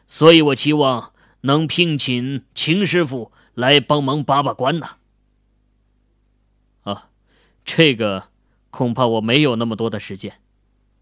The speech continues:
秦宇想了一下，还是拒绝了。李卫军的分公司肯定是开到全国各地的，他不可能每次都跟着跑到所有的地方去吧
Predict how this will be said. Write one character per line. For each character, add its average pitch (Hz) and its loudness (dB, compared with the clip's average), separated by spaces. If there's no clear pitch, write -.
秦 330 2
宇 320 2
想 113 -2
了 151 -4
一 190 -6
下， 143 -8
还 147 2
是 131 -2
拒 127 -4
绝 113 -8
了。 139 -16
李 208 4
卫 262 4
军 269 -4
的 233 4
分 254 0
公 247 -2
司 208 -6
肯 143 0
定 190 -4
是 139 -4
开 190 0
到 160 0
全 160 -6
国 160 2
各 143 -4
地 156 -10
的， - -20
他 311 4
不 330 0
可 165 2
能 226 -2
每 120 -2
次 233 -6
都 180 -2
跟 208 -4
着 165 -4
跑 131 2
到 151 0
所 170 -2
有 127 -2
的 123 -4
地 143 -4
方 117 -6
去 120 -10
吧 - -20